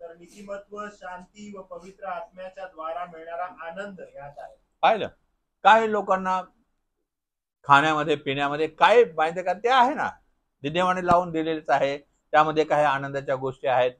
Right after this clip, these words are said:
Speaker 2: बरोबर आहे. परंतु या ठिकाणी आपल्याला सांगते, तो खरा आनंद नाही. देवाचं राज्य, हे जे शरीर आहे, देवाने ठराविक कालावधीसाठी आपल्याला दिलेलं आहे.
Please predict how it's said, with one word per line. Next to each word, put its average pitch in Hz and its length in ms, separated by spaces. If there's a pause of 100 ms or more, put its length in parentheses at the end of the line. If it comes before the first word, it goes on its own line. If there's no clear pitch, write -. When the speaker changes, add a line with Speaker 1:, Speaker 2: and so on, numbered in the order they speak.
(100)
Speaker 2:
बरोबर 143 300
आहे. 110 280 (460)
परंतु 170 640 (320)
या 131 100
ठिकाणी 135 300
आपल्याला 127 200
सांगते, 123 320
तो - 460
खरा 196 180
आनंद 180 300
नाही. 123 200 (1400)
देवाचं 107 440
राज्य, 98 380 (1120)
हे 123 120
जे 135 140
शरीर 127 360
आहे, 120 360 (160)
देवाने 120 440
ठराविक 117 480
कालावधीसाठी 110 680
आपल्याला 107 360
दिलेलं 104 320
आहे. 95 200